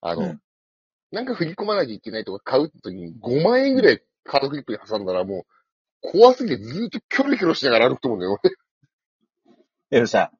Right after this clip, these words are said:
Speaker 2: それ、まあ、財布でも変わんないじゃん、ぶっちゃけ。
Speaker 1: そうそう、そうなのよ。
Speaker 2: うん。
Speaker 1: あのね、結局ね、
Speaker 2: うん。
Speaker 1: 逆に今思ったけど、財布に全部入ってる方が怖いんだよ。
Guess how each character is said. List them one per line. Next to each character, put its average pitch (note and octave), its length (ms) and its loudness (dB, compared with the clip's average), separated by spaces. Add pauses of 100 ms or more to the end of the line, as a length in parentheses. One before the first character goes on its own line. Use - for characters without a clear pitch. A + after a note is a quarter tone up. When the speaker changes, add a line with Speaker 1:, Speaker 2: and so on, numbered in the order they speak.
Speaker 2:
そ - 140 2
れ、 A4+ 100 8
ま B3+ 140 4
あ、 B2+ 40 4
財 F#3 360 4
布 - 100 4
で - 80 10
も B2 180 -4
変 C#3+ 100 6
わ D#3+ 120 8
ん G3+ 80 4
な F4+ 80 4
い C4 80 2
じ G2 60 2
ゃ - 20 -4
ん、 E2 80 -8
ぶ E2+ 100 -10
っ - 40 -20
ち - 140 -10
ゃ E2 40 -6
け。 - 160 -16 (560)
Speaker 1:
そ D3 220 6
う G2+ 40 -4
そ A#2 100 -2
う、 - 40 -10
そ D4 200 -4
う D4+ 40 0
な G#3+ 60 -2
の F2+ 60 -6
よ。 D#2 80 -10
Speaker 2:
う - 40 -8
ん。 D2+ 200 -12
Speaker 1:
あ - 120 -8
の F#2 80 -6
ね、 E2+ 100 -6
結 - 180 -18
局 A3 200 -6
ね、 B2+ 240 -2 (440)
Speaker 2:
う - 60 -8
ん。 G3+ 40 -6
Speaker 1:
逆 - 200 4
に G#4+ 300 -2
今 D#4 240 -4
思 A#2+ 140 -2
っ - 80 -2
た G3 100 -4
け C3+ 60 -8
ど、 - 60 -6
財 - 320 0
布 - 120 -8
に D#4 160 0
全 C4 220 2
部 D#4 80 -2
入 C#3+ 120 6
っ C#3 60 2
て B2 100 0
る G#2+ 80 -4
方 A2+ 140 -2
が F2 180 -10
怖 C3 240 8
い A3 120 8
ん C3 40 0
だ - 100 -8
よ。 - 60 -12